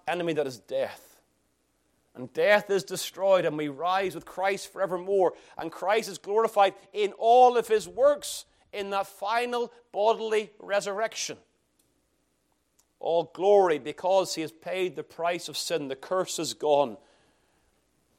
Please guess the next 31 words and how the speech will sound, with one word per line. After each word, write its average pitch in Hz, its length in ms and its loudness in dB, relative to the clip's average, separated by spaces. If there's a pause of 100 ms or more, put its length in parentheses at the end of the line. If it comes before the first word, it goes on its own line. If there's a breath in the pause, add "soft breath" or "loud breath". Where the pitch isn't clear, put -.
(200)
The 101 60 -14
soul 175 440 0
that 147 120 0
sinneth, 175 340 -2
it 165 80 -8
shall 139 220 -2
die. 147 540 2 (1080)
But - 100 -20
the 117 80 -14
soul 175 720 2
that 143 120 -6
is 143 100 -4
alive 147 540 2
shall 131 240 -4
live 156 280 -2
and 131 160 -10
live 151 240 -4
forevermore. 117 840 -8 (2250)
You 127 120 -16
may 127 140 -4
say 131 260 2
now, 131 240 4
"Well, 127 80 4
this 139 160 0
doesn't 127 240 -8
mean 143 160 -4
much 139 220 -4
to - 100 -12
me 143 80 -8
right 135 200 -2
now." 127 280 -6